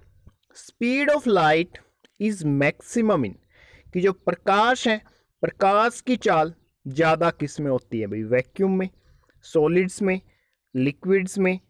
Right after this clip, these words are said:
gases में। तो फटाफट से बता दो भाई answer। vacuum को हिंदी में कहते हैं भाई निर्वात, solid हो गए ठोस, liquid हो गए द्रव,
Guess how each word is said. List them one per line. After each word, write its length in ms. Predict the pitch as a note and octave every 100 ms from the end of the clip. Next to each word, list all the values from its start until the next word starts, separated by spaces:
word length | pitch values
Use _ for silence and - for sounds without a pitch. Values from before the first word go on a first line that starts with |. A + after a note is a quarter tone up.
| _ _ _
gases 640 | A#2+ A2 A2+ - G#2+ F2+
में। 80 | F2+ - _ _
तो 60 | C3
फटाफट 720 | - A3 A#3 B3 A#3 F3+ E3
से 220 | - D3 D3 - _ _ C3
बता 340 | B2 - G#2+
दो 120 | G#2
भाई 120 | G#2 G2+
answer। 320 | F2+ - - _ - - -
vacuum 420 | C3 - G3+ G3
को 100 | G3+
हिंदी 320 | F#3+ F3+ F#3
में 120 | G3
कहते 260 | F#3 E3+ F3+
हैं 60 | F3
भाई 100 | E3+
निर्वात, 640 | D3+ C3 C3 D3 - - - _ _ _
solid 400 | - E3+ G3 G3
हो 120 | E3+
गए 140 | C#3+ C3+
ठोस, 440 | - F3 F#3+ F#3+ - F3
liquid 440 | C#3 F3 F#3 F#3 C3
हो 80 | A#2
गए 100 | A#2
द्रव, 400 | B2+ F3 F#3+